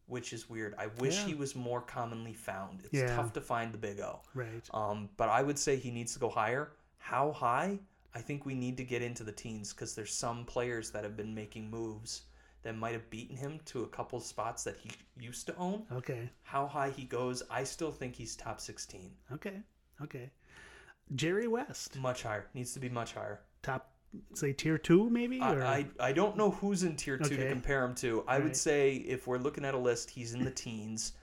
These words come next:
Speaker 1: If not, he's also like the Big O. He's sitting on the inside of that twenty-five.
Speaker 2: Okay. Uh, Karl Malone.
Speaker 1: I'm not gonna fight this one.
Speaker 2: Okay.
Speaker 1: I, I'm not. I lo-, think he could go higher. He's one of the best scoring forwards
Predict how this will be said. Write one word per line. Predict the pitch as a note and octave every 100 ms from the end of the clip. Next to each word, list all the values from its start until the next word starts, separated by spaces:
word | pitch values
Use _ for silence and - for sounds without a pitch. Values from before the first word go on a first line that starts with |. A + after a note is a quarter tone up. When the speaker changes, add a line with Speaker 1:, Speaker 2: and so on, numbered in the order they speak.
| - -
Speaker 1:
If | C3 C3 B2+
not, | A#2 A2+
he's | C3 -
also | B2 B2 D3
like | A#2+ A#2+
the |
Big | A2+ A2+ G#2
O. | D#2+ -
He's | A2
sitting | - - C3+ C3+
on | B2
the | G#2
inside | A#2 - A#2
of | A2
that | G#2
twenty-five. | - G#2 G2 G#2+ G2 E2 C#3+
Speaker 2:
Okay. | C#3+ A#2+ - - - - - - -
Uh, | C3 B2 B2 -
Karl | - F#3+ A#3+
Malone. | B3 A#3+ C4+ G#3 G#2 - - - - - - -
Speaker 1:
I'm | C3 F#3 A#3+
not | B3+ B3
gonna | A3 G#3
fight | - G3+ F#3+
this | D3+ -
one. | G2+ G#2 -
Speaker 2:
Okay. | C#3+ E3 F3 E3 - _ -
Speaker 1:
I, | E3+ E3+
I'm | D#3 D#3 E3+
not. | E3 G#2 -
I | C3 C#3+
lo-, | C#3+ C3
think | - E3+ F#3+
he | G3+ F#3
could | - E3+
go | F3 F3
higher. | B2 A2 A2+ C3 -
He's | B2+ B2+
one | B2
of |
the | A#2+
best | A#2+ A#2+ -
scoring | - C#3+ C#3+
forwards | D3 C3+ B2 B2+ B2+